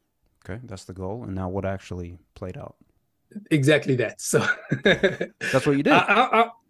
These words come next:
Speaker 2: yeah, yeah.
Speaker 1: Okay.
Speaker 2: I, I'm glad that worked, that worked out, that worked out well, you know, a
Speaker 1: Yeah.
Speaker 2: lot better than, uh, than I expected, but that is, uh, that is what happened. So, and
Speaker 1: Okay.
Speaker 2: I've, you know, I, I bought my own truck and, uh,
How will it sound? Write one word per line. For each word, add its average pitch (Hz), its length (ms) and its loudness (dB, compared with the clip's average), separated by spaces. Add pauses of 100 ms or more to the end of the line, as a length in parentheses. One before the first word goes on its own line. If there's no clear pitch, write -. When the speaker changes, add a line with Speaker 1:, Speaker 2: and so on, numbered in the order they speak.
(380)
Speaker 2:
yeah, 254 280 4 (140)
yeah. 330 280 -2
Speaker 1:
Okay. 120 160 -4
Speaker 2:
I, 247 260 6
I'm 240 120 4
glad 180 260 8
that 196 120 8
worked, 196 220 6 (120)
that 208 140 2
worked 214 280 4
out, 151 360 -2
that 160 140 -4
worked 214 220 -4
out 156 200 -2
well, 117 400 -4 (100)
you 135 140 -2
know, 127 140 0
a 123 80 2
Speaker 1:
Yeah. - 60 4
Speaker 2:
lot 135 200 2
better 127 160 0
than, 104 320 -12
uh, 120 120 -2
than 120 140 2
I 120 80 4
expected, 113 540 -4
but 120 380 -2
that 131 180 4
is, 127 220 0
uh, 123 120 0
that 131 140 4
is 127 100 0
what 117 120 0
happened. 113 380 -4
So, 110 340 -4 (420)
and 147 120 4
Speaker 1:
Okay. 131 80 6
Speaker 2:
I've, 120 140 0
you 131 80 4
know, 123 140 2
I, 120 360 2
I - 20 0
bought 127 200 4
my 123 140 0
own 123 240 -4
truck 131 360 -6
and, 120 440 0
uh, 107 260 -8